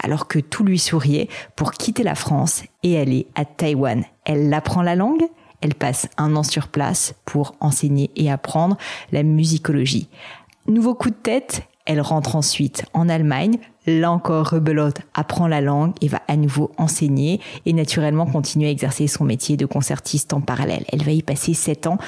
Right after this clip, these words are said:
puis reviendra en France, juste avant le covid, pour se lancer dans des émissions de radio qui ont pour vocation justement de rendre la musique classique de qualité plus accessible, mais tout en restant vraiment dans l'exigence de la curation. J'ai adoré cette interview, je vous le dis, j'ai adoré cette interview.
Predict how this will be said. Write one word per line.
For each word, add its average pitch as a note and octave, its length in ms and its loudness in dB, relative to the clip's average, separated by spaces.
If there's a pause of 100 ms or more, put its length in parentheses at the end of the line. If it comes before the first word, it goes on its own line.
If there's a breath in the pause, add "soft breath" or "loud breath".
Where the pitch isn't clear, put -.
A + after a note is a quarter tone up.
(180 loud breath)
puis - 120 -2
reviendra C#3+ 640 0
en D3+ 120 2
France, F#3+ 500 0
juste E3 320 0
avant D3 140 0
le D3+ 80 0
covid, E3+ 300 2 (340 loud breath)
pour - 160 -2
se - 120 0
lancer D#3 400 0
dans D#3 120 2
des D3+ 240 4
émissions E3+ 340 2
de D3+ 80 2
radio D3+ 360 2 (260 loud breath)
qui - 100 -4
ont F3+ 80 4
pour E3+ 200 0
vocation E3 420 2
justement D#3+ 420 0
de C#3+ 100 4
rendre F#3+ 460 2
la D#3 100 0
musique D3+ 360 0
classique E3 340 -2
de D3+ 80 2
qualité D3 500 0 (260 loud breath)
plus F3+ 240 0
accessible, F3+ 520 0
mais D#3+ 120 2
tout - 360 -4
en D3+ 60 2
restant D3 260 0
vraiment D3 360 2
dans C3+ 180 0
l'exigence C#3+ 800 2
de D3 80 -2
la C3 140 0
curation. - 480 -2 (440 loud breath)
J'ai F3 480 0
adoré E3+ 440 2
cette D#3 180 -2
interview, D3 400 0
je C#3+ 80 0
vous D#3 80 2
le D3 60 0
dis, F3 160 2
j'ai - 300 0
adoré E3+ 340 2
cette E3+ 180 -2
interview. D#3 540 0